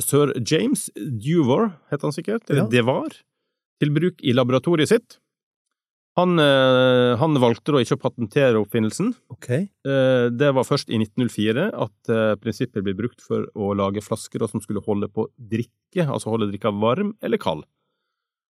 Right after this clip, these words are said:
Speaker 1: Og det var to tyske glassblåsere som sto bak produksjonen, og det var disse to som ga navnet termos,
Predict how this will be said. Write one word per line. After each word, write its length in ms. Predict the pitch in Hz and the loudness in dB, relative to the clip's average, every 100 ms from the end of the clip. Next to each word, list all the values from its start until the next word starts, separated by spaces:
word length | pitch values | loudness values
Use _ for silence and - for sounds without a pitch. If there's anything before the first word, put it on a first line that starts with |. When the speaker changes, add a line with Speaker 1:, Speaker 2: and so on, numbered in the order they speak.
| - | 0
Speaker 1:
Og 80 | 151 | 2
det 80 | 160 | 4
var 140 | 131 _ | 2 _
to 180 | - 185 | -4 -2
tyske 460 | - - - - 151 | 0 0 2 2 2
glassblåsere 880 | 131 - - - 120 160 156 117 113 | 0 0 -10 -10 0 0 2 0 0
som 160 | - 117 | 0 -2
sto 200 | - 123 | 0 0
bak 180 | 135 - | 0 0
produksjonen, 680 | 120 107 - 160 190 269 - _ _ _ _ - | -4 -4 -2 0 2 0 -4 _ _ _ _ -2
og 360 | 143 143 139 120 - | 2 2 0 -4 -6
det 100 | 127 | -2
var 120 | 131 | 0
disse 340 | 127 123 - 151 | -2 -4 -6 -6
to 220 | - 320 | -6 -6
som 240 | - 165 | -4 -4
ga 180 | 147 139 | 0 0
navnet 500 | 139 139 135 110 - - _ - | 2 2 2 0 -4 -20 _ -2
termos, 560 | 156 131 101 - - | 0 0 -2 -6 -18